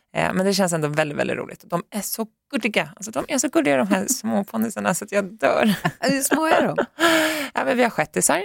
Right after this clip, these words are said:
Speaker 1: Så
Speaker 2: Hur
Speaker 1: det bor
Speaker 2: många, alltså, är, alltså, i plural, hur många shettisar då?
Speaker 1: Eh, sex stycken shettisar.
Speaker 2: Åh, herregud.
Speaker 1: Och sen är det, så det är tjugofem nya ponnysar totalt.
Speaker 2: Mm.
Speaker 1: Så sex är shettisar och sen är resten B C och så är det uppåt liksom.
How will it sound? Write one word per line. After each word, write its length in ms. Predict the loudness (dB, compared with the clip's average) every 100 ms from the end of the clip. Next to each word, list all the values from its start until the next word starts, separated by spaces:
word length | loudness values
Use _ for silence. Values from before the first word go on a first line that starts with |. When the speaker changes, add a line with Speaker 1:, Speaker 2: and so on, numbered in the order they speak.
| -6 -4
Speaker 1:
Så 120 | 2
Speaker 2:
Hur 80 | 4
Speaker 1:
det 40 |
bor 60 | 4
Speaker 2:
många, 120 | 4
alltså, 180 | 0 -2 -2
är, 340 | 0 0 -2
alltså, 160 | -2 -2
i 40 |
plural, 400 | -2 0 2 0
hur 120 | 0
många 180 | 0 0
shettisar 300 | -4 -6 -4
då? 160 | -2 -4 _ -2
Speaker 1:
Eh, 100 | 0
sex 260 | 2 0 0
stycken 280 | -2 -2 -2
shettisar. 520 | -2 0 0 0 -2
Speaker 2:
Åh, 120 | -2 -2
herregud. 500 | -4 -4 -6 -10 -14 _ _ _
Speaker 1:
Och 120 | 0
sen 220 | 2 4 4
är 60 |
det, 160 | 4 2
så 80 | 2
det 80 | 2
är 40 |
tjugofem 340 | 2 2 2 2
nya 240 | 2 2
ponnysar 480 | 2 0 0 -2 -4 -4
totalt. 180 | 0 0
Speaker 2:
Mm. 140 | -2
Speaker 1:
Så 180 | -6 -6
sex 260 | -4 -2 -4
är 40 |
shettisar 460 | -4 -4 -4 -2 0
och 120 | 0
sen 160 | 0 0
är 60 |
resten 260 | 0 -2 -2
B 120 | -2
C 160 | 0 -2
och 100 | 0
så 80 | 0
är 80 | -2
det 80 |
uppåt 340 | -6 -12 -20 -18
liksom. 260 | -16 -14